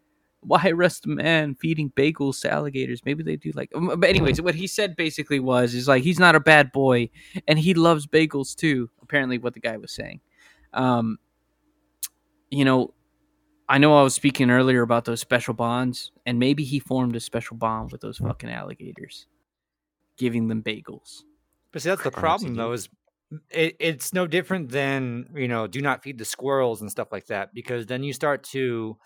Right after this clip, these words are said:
Speaker 2: break their disassociation with human beings. They learn to not fear us.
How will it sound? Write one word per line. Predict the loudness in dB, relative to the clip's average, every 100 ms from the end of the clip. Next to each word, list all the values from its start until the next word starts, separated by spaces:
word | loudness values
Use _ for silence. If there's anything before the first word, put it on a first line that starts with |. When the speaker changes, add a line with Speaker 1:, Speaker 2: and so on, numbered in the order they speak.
| _ _ _
Speaker 2:
break | -12 -2 -2 -2 -4
their | -4
disassociation | -4 -6 -6 -8 -8 -6 -6 -6 -10
with | -10 -10
human | -8 -8 -8
beings. | -10 -8 -8 -8
They | -8
learn | -4 -4 -4
to |
not | -2 -4 -4 -12
fear | -8 -6 -6
us. | -10 -18